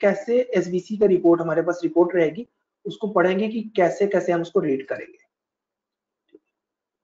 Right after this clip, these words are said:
ओके जी,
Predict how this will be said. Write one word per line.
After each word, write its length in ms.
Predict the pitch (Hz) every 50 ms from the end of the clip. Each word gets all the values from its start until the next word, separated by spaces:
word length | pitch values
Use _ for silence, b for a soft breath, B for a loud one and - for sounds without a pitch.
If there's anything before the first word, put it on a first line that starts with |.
| _ _ _ _ _ _ _ _ _ _ _ _ _ _ _ _ _ _ _ _ _ _ _ _ _ _ _ _ _ _ _ _ _ _ _ _ _ _ _ _ _ _ - -
ओके 240 | 123 135 - - -
जी, 120 | - _